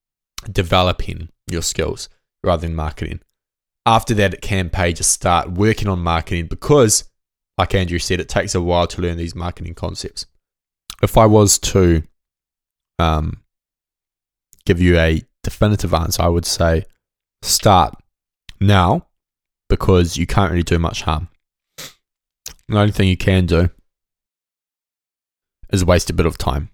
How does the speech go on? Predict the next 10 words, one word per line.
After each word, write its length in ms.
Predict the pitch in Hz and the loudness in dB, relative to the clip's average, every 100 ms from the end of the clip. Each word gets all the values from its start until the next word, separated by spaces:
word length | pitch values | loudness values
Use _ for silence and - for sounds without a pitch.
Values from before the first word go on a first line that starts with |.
| _ _ - - - - | _ _ -20 -20 -20 0
But 200 | 156 156 | 2 4
you 100 | 135 | 4
won't 140 | 127 110 | 4 4
be 60 | |
wasting 340 | 104 101 - 85 | 4 4 2 0
time 220 | 87 85 | 0 0
'cause 120 | 85 | -2
you'll 80 | 82 | -2
be 100 | 82 | -2
learning. 320 | 80 82 | -4 -6